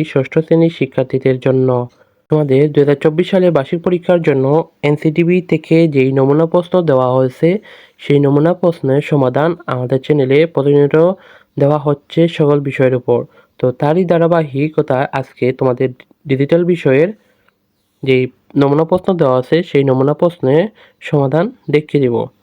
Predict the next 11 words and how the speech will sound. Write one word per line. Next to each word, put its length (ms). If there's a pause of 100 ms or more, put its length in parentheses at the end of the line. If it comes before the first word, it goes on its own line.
(140)
তো 80
আজকে 280
হচ্ছে 340 (920)
এই 180 (560)
ডিজিটাল 420
প্রযুক্তি 400
পর্ব 200 (760)
দুই। 260 (440)
আমরা 200
পর্ব 260 (140)
একে 280